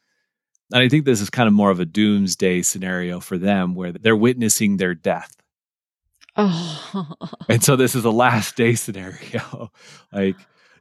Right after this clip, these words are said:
Speaker 1: and, and maybe the rest of the book at this point is them figuring out ways that they can, uh, overcome this. As they boost around the black hole,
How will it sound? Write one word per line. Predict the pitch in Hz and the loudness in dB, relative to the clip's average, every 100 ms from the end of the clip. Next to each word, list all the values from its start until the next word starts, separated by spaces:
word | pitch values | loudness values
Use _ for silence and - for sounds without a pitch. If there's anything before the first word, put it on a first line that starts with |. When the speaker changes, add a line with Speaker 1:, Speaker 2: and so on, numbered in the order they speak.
| - | -2
Speaker 1:
and, | 127 | 0
and | 131 123 | 2 2
maybe | 127 127 127 | 2 2 2
the | 120 | 4
rest | 127 - | 2 2
of | 113 | -2
the | 101 | 0
book | 120 120 | 0 0
at | 95 | -2
this | 113 - | -2 -2
point | - 110 110 | 0 2 2
is | 110 95 | -2 0
them | 110 107 | 0 2
figuring | 110 107 107 104 | 0 -2 -2 -2
out | 104 | -2
ways | 101 98 101 110 - | 0 0 0 -2 -6
that | 101 87 | -14 -6
they | 107 98 | -2 -2
can, | - 101 92 90 | -2 -10 -10 -12
uh, | - 92 95 | -16 -18 -12
overcome | 95 92 - 95 | -14 -12 -4 -2
this. | 123 190 - | 0 0 0
As | 120 | 2
they | 123 | 2
boost | 113 151 - | 2 2 2
around | 131 120 | -2 -2
the | 110 | -2
black | 107 98 - | -2 -2 -4
hole, | - 165 107 92 | -2 2 2 0